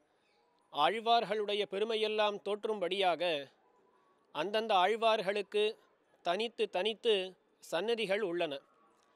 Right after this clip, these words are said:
அந்த சன்னதிகளுக்குள்ளே நாம் இப்பொழுது முதலாழ்வார்களுடைய சந்நிதிக்கு முன்பு நிற்கிறோம்.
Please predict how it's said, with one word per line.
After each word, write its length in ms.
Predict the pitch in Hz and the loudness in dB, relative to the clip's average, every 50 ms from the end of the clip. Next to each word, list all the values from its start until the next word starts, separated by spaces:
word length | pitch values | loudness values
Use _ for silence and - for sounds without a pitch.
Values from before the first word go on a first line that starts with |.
| _ _ _ _ _ _ _ _ _ _ | _ _ _ _ _ _ _ _ _ _
அந்த 300 | - 160 180 196 196 170 - 170 | -4 -2 0 2 2 2 2 0
சன்னதிகளுக்குள்ளே 1000 | 156 185 220 226 240 202 226 233 214 202 - 202 190 190 202 208 190 170 170 - _ _ _ _ _ _ _ | -2 -2 0 0 2 2 2 2 2 0 -2 -2 0 2 2 2 2 2 -2 -6 _ _ _ _ _ _ _
நாம் 240 | 147 175 196 214 202 | 0 2 2 2 0
இப்பொழுது 600 | 185 - 208 208 214 220 226 247 214 190 196 208 - _ _ _ _ _ _ _ 143 | -2 -2 0 0 2 2 4 4 4 2 2 -4 -10 _ _ _ _ _ _ _ -8
முதலாழ்வார்களுடைய 1000 | 160 180 220 233 240 247 254 254 247 247 247 233 196 202 233 220 202 214 208 196 | -6 0 4 6 6 6 6 6 4 4 4 4 4 0 -2 0 0 0 0 0
சந்நிதிக்கு 760 | 180 - 175 190 220 233 220 226 208 - 233 208 175 156 143 - _ _ _ _ | -2 -2 -2 -2 -2 -2 -2 -4 -4 -2 -2 -2 0 -2 -4 -8 _ _ _ _
முன்பு 360 | 165 170 214 240 262 262 247 | -6 -4 -4 -4 -2 0 0
நிற்கிறோம். 460 | 220 208 185 - - 190 156 123 113 | 0 0 0 -2 -4 -6 -6 -6 -8